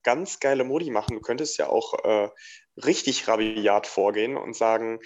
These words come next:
die jeweiligen Top zwei einer Division spielen Playoffs und die, äh, Bottom Two spielen Playdowns.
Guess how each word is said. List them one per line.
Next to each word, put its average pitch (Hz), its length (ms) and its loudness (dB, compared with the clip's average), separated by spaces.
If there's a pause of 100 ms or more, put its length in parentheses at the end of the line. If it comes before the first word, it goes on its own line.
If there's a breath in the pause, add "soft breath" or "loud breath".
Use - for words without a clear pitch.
(360 loud breath)
die 110 480 -4 (120)
jeweiligen 120 560 2
Top - 320 -2
zwei 117 680 2
einer 135 220 0
Division 135 680 0
spielen 107 580 0
Playoffs 120 680 2 (360 loud breath)
und 127 180 0
die, - 260 -8 (600)
äh, 117 160 6
Bottom 147 500 2
Two 170 480 -2 (280)
spielen 113 460 2
Playdowns. 120 680 2